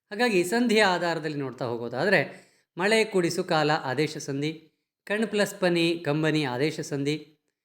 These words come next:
ದಿಕ್ ಪ್ಲಸ್ ಅಂತ ದಿಗಂತ ಇದು ಜಸ್ವ ಸಂಧಿ ಆಗತ್ತೆ, ಕೈ ಪ್ಲಸ್ ತೋಟ ಕೈದೋಟ ಆದೇಶ. ಹಾಗಾದ್ರೆ ದಿಗಂತ ಅನ್ನುವಂತಹದ್ದು ಸರಿಯಾದ ಉತ್ತರ. ಹಾಗೇನೆ ಮೆಲ್ವಾತು ಪದ ಈ ಸಂಧಿಗೆ ಉದಾಹರಣೆ.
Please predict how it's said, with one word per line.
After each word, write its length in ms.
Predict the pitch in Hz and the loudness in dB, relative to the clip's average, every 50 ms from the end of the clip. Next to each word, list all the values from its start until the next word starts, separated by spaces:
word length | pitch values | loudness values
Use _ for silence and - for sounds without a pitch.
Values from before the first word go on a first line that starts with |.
| _ _ _ _ _ _ - 147 | _ _ _ _ _ _ -4 -2
ದಿಕ್ 240 | 220 254 240 240 - | 0 0 0 -2 -4
ಪ್ಲಸ್ 440 | - 214 208 202 202 202 - - 185 | 2 2 2 2 2 -2 -6 -6 -4
ಅಂತ 220 | 175 175 165 175 175 165 165 165 - - - - 147 139 | -4 -4 0 2 2 4 4 2 0 -4 -8 -6 -2 -2
ದಿಗಂತ 360 | 143 139 160 160 151 - 151 143 139 139 143 147 143 - _ _ _ _ _ _ _ _ _ _ _ | 0 2 2 0 0 0 0 2 2 0 -2 -4 -10 -16 _ _ _ _ _ _ _ _ _ _ _
ಇದು 200 | 151 143 160 180 185 180 185 185 185 - _ _ _ _ _ _ _ _ _ _ _ | -8 -4 -2 -2 -2 -4 -8 -14 -20 -20 _ _ _ _ _ _ _ _ _ _ _
ಜಸ್ವ 300 | 123 143 175 170 175 196 | -4 -4 -2 -2 -2 -2
ಸಂಧಿ 260 | 170 160 165 165 156 151 | -2 0 -2 -2 0 0
ಆಗತ್ತೆ, 720 | 147 147 143 139 - - 156 160 160 156 - _ _ _ | 0 0 -2 -4 -4 -4 -4 -4 -4 -8 -16 _ _ _
ಕೈ 180 | - 220 240 240 | -6 -2 -2 -2
ಪ್ಲಸ್ 300 | 233 208 208 190 202 - | 0 -2 -4 -4 -2 -2
ತೋಟ 220 | 180 160 151 - | -2 -2 0 0
ಕೈದೋಟ 520 | 220 233 233 180 160 151 143 139 135 - 165 175 202 202 202 - - _ _ _ _ _ - | -2 -2 0 0 0 2 2 0 0 -2 -2 -2 -2 -4 -6 -12 -20 _ _ _ _ _ -14
ಆದೇಶ. 340 | 135 131 120 113 101 - - - _ _ _ _ _ _ _ _ _ | -12 -10 -8 -10 -10 -12 -16 -20 _ _ _ _ _ _ _ _ _
ಹಾಗಾದ್ರೆ 500 | - 127 135 139 139 160 180 175 175 - - 143 139 | -8 -4 -4 -2 0 0 -2 -2 -4 -10 -12 0 2
ದಿಗಂತ 380 | 165 180 185 220 220 196 - 190 170 165 160 151 - - | 4 6 6 6 4 4 4 6 6 6 4 2 0 -4
ಅನ್ನುವಂತಹದ್ದು 560 | 147 135 135 127 127 123 120 123 123 147 208 | -6 -4 -4 -4 -4 -6 -6 -6 -6 -4 -6
ಸರಿಯಾದ 360 | 208 - 151 127 127 120 120 117 | -4 -4 -2 -2 -2 -4 -6 -6
ಉತ್ತರ. 280 | 107 107 - _ - 113 _ _ _ _ _ _ _ _ _ _ _ _ _ - | -8 -12 -16 _ -20 -20 _ _ _ _ _ _ _ _ _ _ _ _ _ -8
ಹಾಗೇನೆ 260 | 226 233 254 240 226 | -4 0 2 2 2
ಮೆಲ್ವಾತು 720 | 190 180 208 247 254 247 240 233 220 233 - 214 202 185 | 4 4 2 2 4 4 4 4 4 2 0 2 2 2
ಪದ 200 | - 165 165 208 | 2 2 2 2
ಈ 140 | 233 196 170 | 4 4 2
ಸಂಧಿಗೆ 380 | 170 165 147 143 131 135 160 220 | 2 0 -2 -2 -2 -2 0 0
ಉದಾಹರಣೆ. 540 | 196 147 135 127 120 117 110 110 117 117 | 0 0 0 0 -2 -2 -4 -4 -6 -8